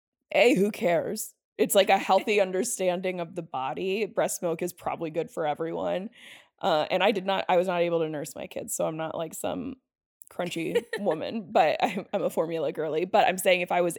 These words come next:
Speaker 1: able to do that and I had an older kid who was really fascinated, I'd let them do that because I want there to be a healthy relationship with the body. Like, like, there's functions to the body. You don't have to sexualize a boob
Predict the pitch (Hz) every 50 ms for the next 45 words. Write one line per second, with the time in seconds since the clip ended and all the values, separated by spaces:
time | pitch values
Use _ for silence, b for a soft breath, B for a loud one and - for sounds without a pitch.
0 | - - 190 190 190 202 202 202 - 190 160 - 180 180 175 156 - - - -
1 | - B B B B B B - - - 247 277 - - 190 190 196 185 175 -
2 | 175 180 170 170 - - 160 170 - - - - 233 - - 196 180 175 196 175
3 | 185 185 185 185 - 180 170 180 - - 175 160 160 165 165 - - - 190 190
4 | 185 170 202 202 - - 190 170 135 - 196 196 196 180 175 - 208 196 247 247
5 | 196 190 175 165 180 180 - 190 185 180 170 165 196 190 180 170 - - - 190
6 | 180 180 - 175 175 170 160 170 165 165 175 185 - 175 175 165 - - 175 170
7 | 175 - 180 175 170 - _ b b b b b b b b b b b _ _
8 | _ _ _ _ - 185 - - 156 170 185 180 - - - - - 247 - _
9 | 196 185 180 - - - - - - _ _ _ _ _ _ _ _ _ _ _
10 | _ - - _ _ _ - 196 - 180 175 - 185 170 160 - - - 214 196
11 | 240 - - 190 165 160 - - - 175 160 - - 160 165 170 156 151 165 165
12 | 170 156 170 - 160 - - 165 - 165 156 170 - - 170 160 147 175 208 165
13 | 160 160 156 156 151 - 170 226 262